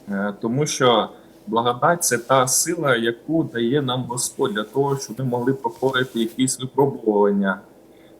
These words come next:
якісь складні, а, ті, потрібні там вирішення проблем і так далі. І якраз саме ця благодать нам потрібна, щоб проявити це смирення. Ось, тому що без цієї сили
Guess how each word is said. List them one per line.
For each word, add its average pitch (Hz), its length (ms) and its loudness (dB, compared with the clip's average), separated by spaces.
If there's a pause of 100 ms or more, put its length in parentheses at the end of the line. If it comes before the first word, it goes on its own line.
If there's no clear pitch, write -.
(100)
якісь 127 380 0
складні, 123 560 2 (180)
а, 101 160 0
ті, 107 160 -2 (520)
потрібні 123 220 -2
там 117 200 -2
вирішення 120 640 2 (380)
проблем 104 460 -2
і 101 40 2
так 120 280 -8
далі. 95 420 2 (540)
І 110 80 0
якраз 139 400 0
саме 143 260 4
ця 139 220 4
благодать 131 600 2
нам 131 160 -2
потрібна, 131 520 -2
щоб 131 240 -4
проявити 127 540 -4
це 127 220 -2
смирення. 104 580 -4 (800)
Ось, - 240 -2
тому 131 300 -2
що 127 180 -4
без 135 320 2
цієї 123 260 2
сили 117 320 2